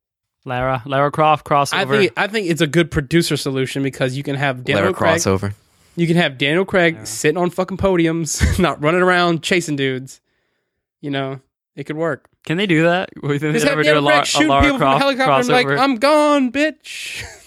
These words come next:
Speaker 2: <laughs>
Speaker 1: I just want a girl to walk in, just like, "Your name?" She's like, "Lara, Lara Croft," <laughs> you know, and just like, "What?"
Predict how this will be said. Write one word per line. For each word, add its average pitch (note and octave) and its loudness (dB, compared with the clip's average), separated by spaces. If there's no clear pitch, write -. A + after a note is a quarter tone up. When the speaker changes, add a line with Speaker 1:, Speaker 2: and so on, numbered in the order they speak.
Speaker 2:
<laughs> - -
Speaker 1:
I - -12
just C3+ -4
want D3 2
a A#2+ 2
girl C3+ 2
to C3 4
walk B2+ 2
in, C3 2
just A#2 -4
like, A#2+ -8
"Your C3 2
name?" C#3 0
She's - -6
like, C#3 -8
"Lara, A#2 -2
Lara A#2+ -2
Croft," - -2
<laughs> - -
you D#3 4
know, C3 0
and B2+ -4
just A#2+ -10
like, C3+ -14
"What?" C#4 -6